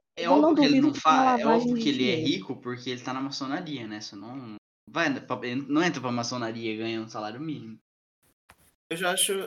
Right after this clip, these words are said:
Speaker 3: eu já acho que é uma parada mais sóbria. Eu acho que é uma parada mais sóbria. Tipo, a galera entra pra maçonaria pra ter, tipo, um, um LinkedIn às antigas, que seria você conseguir dinheiro por conexões, tá ligado?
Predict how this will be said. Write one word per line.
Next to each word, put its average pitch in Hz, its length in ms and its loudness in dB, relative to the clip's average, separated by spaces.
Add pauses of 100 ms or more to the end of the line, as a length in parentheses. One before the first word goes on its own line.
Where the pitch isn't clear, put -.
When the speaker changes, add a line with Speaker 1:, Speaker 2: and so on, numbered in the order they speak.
(140)
Speaker 3:
eu 147 80 0
já 160 140 4
acho 160 120 0
que - 60 -2
é 170 40 2
uma 165 140 2
parada 160 360 4
mais 160 180 2
sóbria. 117 480 2
Eu 120 80 -2
acho 123 160 -4
que 147 60 -8
é - 20 -4
uma 139 80 -4
parada 135 240 -4
mais 139 160 -4
sóbria. 107 300 -4
Tipo, - 340 -10
a 107 100 -14
galera 117 320 -2
entra 123 220 -6
pra 131 140 -6
maçonaria 127 760 -2
pra 139 220 -4
ter, 135 260 -6 (100)
tipo, - 200 -14
um, 180 180 -10 (400)
um 175 200 -2
LinkedIn 156 920 -2
às 127 160 0
antigas, 117 680 -2
que - 80 -6
seria 120 280 0
você 123 340 2
conseguir 127 880 -2
dinheiro 127 400 0
por 139 160 -4
conexões, 135 800 4
tá 113 80 -6
ligado? 110 420 -6